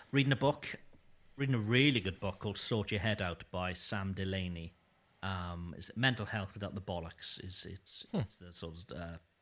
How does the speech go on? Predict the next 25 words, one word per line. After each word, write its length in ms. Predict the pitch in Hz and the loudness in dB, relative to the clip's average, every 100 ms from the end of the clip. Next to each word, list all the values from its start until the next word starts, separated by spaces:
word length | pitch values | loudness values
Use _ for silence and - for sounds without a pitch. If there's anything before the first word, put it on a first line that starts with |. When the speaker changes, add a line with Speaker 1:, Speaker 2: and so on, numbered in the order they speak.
| _ | _
Speaker 1:
subtitle, 580 | - 92 - 90 85 87 | -6 -6 -6 -8 -6 -8
I 60 | 90 | -8
suppose. 460 | 87 87 85 - - - - - | -8 -8 -8 -10 -12 -18 -10 0
Um, 240 | 120 117 - 117 | 2 2 -4 0
really 280 | 131 139 117 | 6 8 8
good. 320 | 107 104 92 - | 4 2 0 -6
It's, 200 | - - - | -6 -4 0
it's, 220 | 170 - 80 208 | -2 -2 -8 2
you 80 | |
know, 80 | 156 | 2
there's 140 | 127 - | 2 2
so 100 | 170 | 4
many 120 | 127 | 2
of 40 | |
these 100 | 92 | 0
books 300 | - 110 - | -2 -4 0
out 180 | 101 92 | 0 0
at 60 | 90 | -2
the 60 | 82 | -4
moment, 300 | 82 85 104 | -4 -4 -2
but 80 | |
this 200 | 98 - 101 | -2 0 0
one 200 | 95 87 | 0 0
is, 280 | 76 92 95 | -4 -4 -4
um, 260 | 87 87 | -4 -6